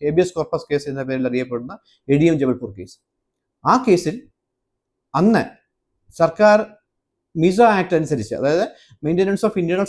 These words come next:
Security Act അനുസരിച്ച് എടുത്തിട്ടുള്ള ഡ്രാക്കോണിയൻ മെഷേഴ്സിനെ എല്ലാം, അതായത് പൗരന്റെ മൗലികാവകാശങ്ങളെ, ഏഹ്, ചവറ് വില കൊ-, കൽപ്പിച്ചുകൊണ്ട് ഗവൺമെന്റ് എടുത്ത നടപടികളെ എല്ലാം ന്യായീകരിച്ചുകൊണ്ട് ജസ്റ്റിസ് എ എൻ റേ എഴുതിയ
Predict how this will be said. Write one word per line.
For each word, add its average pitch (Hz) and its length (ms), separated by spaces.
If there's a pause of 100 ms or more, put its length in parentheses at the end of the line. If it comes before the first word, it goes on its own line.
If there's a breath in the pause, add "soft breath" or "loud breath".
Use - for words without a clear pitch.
Security 180 320 (100)
Act 170 120
അനുസരിച്ച് 147 400 (340)
എടുത്തിട്ടുള്ള 156 540
ഡ്രാക്കോണിയൻ 185 600
മെഷേഴ്സിനെ 170 400
എല്ലാം, 131 300 (140)
അതായത് 143 260
പൗരന്റെ 180 460
മൗലികാവകാശങ്ങളെ, 170 1000
ഏഹ്, 113 140
ചവറ് 175 220
വില 196 180
കൊ-, 180 360
കൽപ്പിച്ചുകൊണ്ട് 165 600 (300)
ഗവൺമെന്റ് 170 400
എടുത്ത 165 320
നടപടികളെ 165 480
എല്ലാം 151 300 (340)
ന്യായീകരിച്ചുകൊണ്ട് 160 840
ജസ്റ്റിസ് - 240
എ 135 140
എൻ 165 140
റേ 170 80
എഴുതിയ 147 420